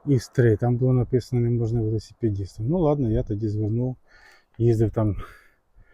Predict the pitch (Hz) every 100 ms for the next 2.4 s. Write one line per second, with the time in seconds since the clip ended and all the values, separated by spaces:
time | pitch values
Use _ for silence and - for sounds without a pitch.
0 | - - - _ - 127 - 117 117 113
1 | 110 120 143 - 123 - 113 - 110 123
2 | 117 107 -